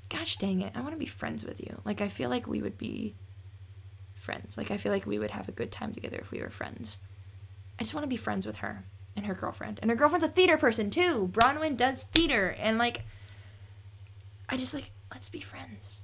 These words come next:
Let's go to Disney World all the time and let's be friends. So, yeah. Go check out Gianna. She's cool. Um, also, she's, like, stupid pretty, too. So that's, like,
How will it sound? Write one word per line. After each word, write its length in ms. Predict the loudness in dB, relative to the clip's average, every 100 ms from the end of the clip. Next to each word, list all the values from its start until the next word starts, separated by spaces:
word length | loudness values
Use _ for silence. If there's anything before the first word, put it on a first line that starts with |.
| -10
Let's 140 | -8
go 100 | -6
to 80 | -6
Disney 240 | -4 -6 -4
World 220 | -6 -8
all 80 | -10
the 100 | -12
time 200 | -12 -12
and 100 | -12
let's 140 | -12
be 80 | -12
friends. 460 | -12 -14 -14 -14 -10
So, 140 | 0 4
yeah. 220 | 4 2 -4 -16 -18 -8 -6 -4 -6 -14 -16 -8 2
Go 180 | 2
check 320 | 4 2 4 2
out 200 | 0 0
Gianna. 480 | -2 -2 -4 -4 0 2 2 -2 -8
She's 460 | -8 0 0 0 -4 -10 -18 -18 -14
cool. 240 | -10 -10 -12 -18 -18 -18 -18 2 10
Um, 560 | 12 12 10 4 0 -6 -14 -18 -20 -20 0
also, 200 | 2 4
she's, 200 | 2 0
like, 140 | 0 -2
stupid 420 | -4 -4 -6 -8
pretty, 300 | -8 -6 -8
too. 280 | -6 -6 -6
So 160 | -4 -2
that's, 220 | 0 -2
like, 320 | -6 -8